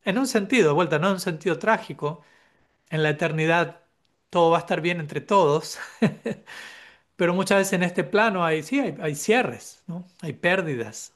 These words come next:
y, y debemos aprender a, a aceptarlo como parte de,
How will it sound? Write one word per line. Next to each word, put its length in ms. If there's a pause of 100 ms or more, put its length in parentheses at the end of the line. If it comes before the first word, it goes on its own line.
(160)
y, 280
y 40
debemos 400
aprender 440
a, 320 (420)
a 60
aceptarlo 560
como 240
parte 360
de, 300